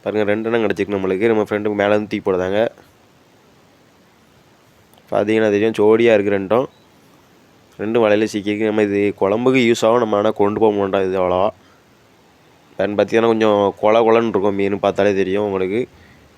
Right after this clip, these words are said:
எந்த அளவுக்கு கீழே இல்ல, சொர சொரப்பா இருக்கும். ஏன்னா, அப்படியே தண்ணிக்குள்ள விடலாம். பாருங்க, இது ஒரு குறவை மீன். குறவை மீன் பண்ண ஒரு பத்து மீன் கிட்ட பிடிச்சோம். என் ஃப்ரெண்டு தண்ணிக்குள்ள தூக்கி போட்டான். பார்த்தீங்கன்னா தெரியும், இது ஒரு குட்டி மீன் தான், கொஞ்சம் சைஸான ஒரு மீன்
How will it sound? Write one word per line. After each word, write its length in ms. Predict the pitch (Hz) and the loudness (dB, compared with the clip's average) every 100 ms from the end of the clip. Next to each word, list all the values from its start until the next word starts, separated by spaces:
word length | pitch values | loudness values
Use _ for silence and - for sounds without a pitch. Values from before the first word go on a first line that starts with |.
| _ 101 | _ -6
எந்த 120 | 104 | 0
அளவுக்கு 220 | 113 101 - | 0 0 -2
கீழே 180 | 120 120 | 0 2
இல்ல, 100 | 113 110 | 0 0
சொர 160 | 101 101 | 0 2
சொரப்பா 260 | 101 95 107 | 0 2 0
இருக்கும். 240 | 95 113 - - _ _ _ _ _ _ _ - _ _ _ _ _ _ _ _ _ _ _ _ _ _ _ _ - | 0 -2 -4 -14 _ _ _ _ _ _ _ -20 _ _ _ _ _ _ _ _ _ _ _ _ _ _ _ _ -10
ஏன்னா, 160 | 101 | -6
அப்படியே 200 | 98 110 | -4 -4
தண்ணிக்குள்ள 300 | 104 101 98 | -4 -2 -4
விடலாம். 200 | 98 107 104 | -2 -2 0
பாருங்க, 180 | 107 107 | 0 2
இது 80 | 107 | 0
ஒரு 80 | - | 0
குறவை 220 | 107 110 120 | -2 0 -2
மீன். 160 | 113 104 127 - | -4 -4 -6 -2
குறவை 180 | 107 117 127 | 0 2 0
மீன் 160 | 120 | 0
பண்ண 120 | 120 117 | 0 0
ஒரு 80 | 113 107 | 0 0
பத்து 200 | 104 - | -4 -4
மீன் 140 | 120 123 | -6 -4
கிட்ட 140 | 123 | -4
பிடிச்சோம். 300 | 107 98 117 117 | -6 -4 -2 -2
என் 60 | 104 | -2
ஃப்ரெண்டு 260 | 107 117 113 101 92 _ _ _ - | -4 -2 -2 -4 -8 _ _ _ -4
தண்ணிக்குள்ள 280 | 107 117 113 | -2 0 0
தூக்கி 160 | 110 95 | -2 -2
போட்டான். 300 | 92 95 107 - _ _ _ _ | -2 -2 -4 -6 _ _ _ _
பார்த்தீங்கன்னா 340 | 98 95 110 110 | -4 0 2 2
தெரியும், 200 | 113 110 | 2 2
இது 100 | 110 | 4
ஒரு 120 | 104 104 101 98 90 - | 4 2 2 0 -2 -6
குட்டி 240 | 98 120 113 | -6 -4 -2
மீன் 220 | 104 104 | -2 0
தான், 120 | 113 | 0
கொஞ்சம் 220 | 107 104 95 - - _ - - | 2 0 -4 -10 -20 _ -12 -6
சைஸான 360 | 107 117 110 104 | -2 0 2 0
ஒரு 80 | 101 | -2
மீன் 140 | 95 | -2